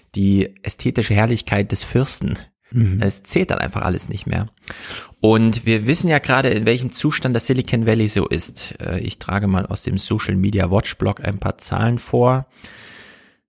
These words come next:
Speaker 1: Nachdem es gigantische Beschäftigungswachstüme gab in den letzten zehn Jahren, also irgendwie Facebook von fünfzig auf hunderttausend Mitarbeiter und sowas, Google strebt irgendwie auf die zweihunderttausend Mitarbeiter zu und so weiter,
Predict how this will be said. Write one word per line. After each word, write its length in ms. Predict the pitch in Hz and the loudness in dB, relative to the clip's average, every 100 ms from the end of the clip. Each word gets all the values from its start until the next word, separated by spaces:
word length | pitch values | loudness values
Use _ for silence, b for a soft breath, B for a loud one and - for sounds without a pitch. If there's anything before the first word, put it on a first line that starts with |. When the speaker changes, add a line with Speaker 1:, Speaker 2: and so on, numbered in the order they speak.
| _ _ - | _ _ -2
Speaker 1:
Nachdem 280 | 110 117 131 | 2 2 2
es 180 | - - - | -2 -6 -10
gigantische 720 | 110 143 - 139 185 110 107 | -4 -2 2 4 4 2 0
Beschäftigungswachstüme 1300 | 90 - 131 - 107 98 - 98 110 - - 123 101 | 0 0 -2 -2 0 0 0 -2 -2 -6 0 2 2
gab 260 | 101 117 | 2 2
in 60 | 104 | 2
den 80 | 98 | 2
letzten 260 | 98 - | 0 -2
zehn 300 | 95 - 95 | -2 0 2
Jahren, 280 | 90 90 101 | 2 2 2
also 200 | - - | 0 -4
irgendwie 260 | - 82 - | -6 -6 -8
Facebook 400 | - - - - | -6 -6 -8 -8
von 140 | - | -8
fünfzig 480 | - 98 - - 98 | -4 -6 -4 -6 -4
auf 240 | 90 - | -6 -6
hunderttausend 480 | 101 98 - 95 95 | -4 -2 -2 -2 -2
Mitarbeiter 420 | 90 95 92 92 | 0 0 0 0
und 80 | 92 | 0
sowas, 380 | 92 95 92 - | 0 0 0 -2
Google 640 | 95 98 101 95 98 98 98 | -2 0 4 4 6 4 0
strebt 440 | - - 98 98 | -6 -4 -6 -4
irgendwie 260 | 98 95 92 | -4 -2 -2
auf 80 | |
die 100 | - | -4
zweihunderttausend 560 | - - 95 95 95 95 | -6 -2 -2 0 -2 0
Mitarbeiter 380 | 98 98 95 95 | 0 0 0 -2
zu 160 | - | -2
und 100 | 98 | 0
so 80 | 92 | 0
weiter, 240 | 98 104 | 2 2